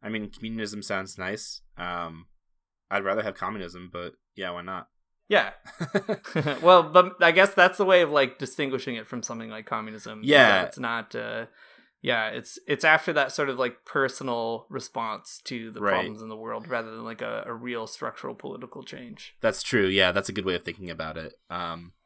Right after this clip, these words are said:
Speaker 1: I mean, which is nice. It's a super humanistic, like, uh, approach to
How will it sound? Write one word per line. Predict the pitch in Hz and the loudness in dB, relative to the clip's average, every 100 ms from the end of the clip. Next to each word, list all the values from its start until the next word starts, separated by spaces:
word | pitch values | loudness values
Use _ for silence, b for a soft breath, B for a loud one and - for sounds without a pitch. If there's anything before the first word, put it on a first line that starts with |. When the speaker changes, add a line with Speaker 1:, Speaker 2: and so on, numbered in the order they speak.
| - | -12
Speaker 1:
I | 101 | -4
mean, | 117 113 | -2 -2
which | 120 | -4
is | 127 | -4
nice. | 90 101 92 - - _ - _ _ _ _ b b b b b - | -4 -4 -6 -10 -16 _ -20 _ _ _ _ b b b b b -2
It's | 139 | 2
a | 185 | 4
super | 226 233 | 4 4
humanistic, | 208 170 123 117 - 117 - - | 4 4 4 2 4 2 2 -4
like, | 107 101 95 101 | 0 0 0 2
uh, | 95 95 | 2 2
approach | 104 - 98 95 - - | -4 -2 -2 -2 -8 -12
to | - 95 92 | -4 -2 -2